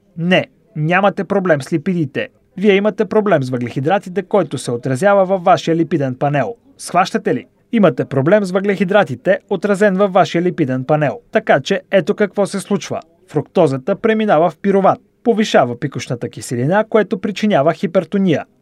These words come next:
Джи Ен К едно се повишава, което причинява инсулинова резистентност в черния дроб, а пируватът преминава в ацетат. След това големи количества цитрат във вашите митохондрии. Ви Ел Ди Ел, лошите мазнини. Така че фруктозата отива направо към лошите мазнини.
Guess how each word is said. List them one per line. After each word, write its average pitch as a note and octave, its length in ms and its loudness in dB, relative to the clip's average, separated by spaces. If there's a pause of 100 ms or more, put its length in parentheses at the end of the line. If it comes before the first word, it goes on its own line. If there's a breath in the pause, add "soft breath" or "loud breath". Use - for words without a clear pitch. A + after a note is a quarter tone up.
Джи F#3 140 0
Ен C#3+ 180 0
К D#3+ 220 4
едно F#3 360 2
се - 180 -4
повишава, G3+ 560 2
което A3+ 340 0
причинява G3 540 0
инсулинова F#3 540 0
резистентност F3+ 680 -2
в - 40 -20
черния D3+ 400 2
дроб, D3 240 2 (360)
а E3 180 2
пируватът D#3+ 640 2
преминава G#3+ 500 4
в - 100 -8
ацетат. F#3 420 0 (360)
След - 280 -4
това C#3+ 220 0
големи F3+ 320 2
количества G#3+ 540 -2
цитрат G3+ 440 0
във F3+ 140 2
вашите F#3+ 400 0
митохондрии. F#3+ 640 0 (280)
Ви F3 260 4
Ел G3+ 200 4 (100)
Ди F#3 180 0
Ел, E3 220 6 (100)
лошите F#3 420 0
мазнини. F#3 540 0 (160)
Така D#3 280 2
че F3+ 180 -2
фруктозата D3 600 0
отива G3+ 360 0
направо G#3 460 2
към G#3+ 240 2
лошите D#3+ 380 0
мазнини. E3 480 0